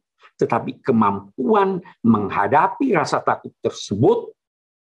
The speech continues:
sesuai kadarnya, waktunya, saatnya, dan sebagainya. Takut itu bermacam-macam. Ada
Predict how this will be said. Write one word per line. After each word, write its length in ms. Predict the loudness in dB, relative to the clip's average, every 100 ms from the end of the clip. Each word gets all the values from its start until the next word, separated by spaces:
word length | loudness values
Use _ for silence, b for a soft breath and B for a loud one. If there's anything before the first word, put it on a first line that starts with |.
| -16
sesuai 680 | -12 -8 -2 0 0 -2 -6
kadarnya, 920 | -6 -2 0 0 0 2 0 -2 -6 -10 -14 _ -6
waktunya, 960 | -4 -4 -8 -6 0 2 2 2 0 -4 -12
saatnya, 640 | _ -6 -2 -2 -6 -10 -12
dan 160 | -14
sebagainya. 520 | -20 -20 -18 -20 -20 _ _ _ _ _ _ _ _ _ _ -20 B B B B _
Takut 480 | -4 -4 -2 -2 -2 -2
itu 260 | -2 -2 -2
bermacam-macam. 1200 | -2 -2 -4 -2 -4 -4 -4 -6 -6 -6 -6 -10 -20 _ _ _ _ _ _ B B _
Ada 240 | -6 -4